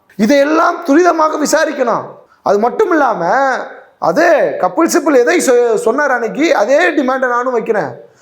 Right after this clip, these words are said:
அங்க இருக்கக்கூடிய சி சி டி வி காட்சிகளை இந்திய தேசத்திற்கு வெளிச்சமிட்டு காட்டுங்கள், என்ன நடந்திருக்கிறது என்று தெரிய வேண்டும். எதற்கு மறைமுகம்?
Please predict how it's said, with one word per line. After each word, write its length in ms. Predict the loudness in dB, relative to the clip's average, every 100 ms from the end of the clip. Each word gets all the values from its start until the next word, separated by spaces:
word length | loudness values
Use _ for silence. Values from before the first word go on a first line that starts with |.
| _
அங்க 180 | -2 0
இருக்கக்கூடிய 240 | 0 -2
சி 200 | 0 0
சி 120 | 0
டி 100 | 0
வி 160 | -2 0
காட்சிகளை 520 | -2 -2 -4 -4 -4
இந்திய 280 | -2 -2 0
தேசத்திற்கு 640 | 0 0 -4 -6 -2 -2 -2 -8 -2
வெளிச்சமிட்டு 520 | -2 0 0 0 -2
காட்டுங்கள், 420 | -2 -2 -4 -2
என்ன 180 | -2 -2
நடந்திருக்கிறது 540 | -4 -4 -4 -4 -2 -2
என்று 220 | -2 -2
தெரிய 240 | -2 -2
வேண்டும். 260 | -4 -6 -12 -20 _ _ -2
எதற்கு 320 | 0 0 0
மறைமுகம்? 540 | 0 0 0 0 0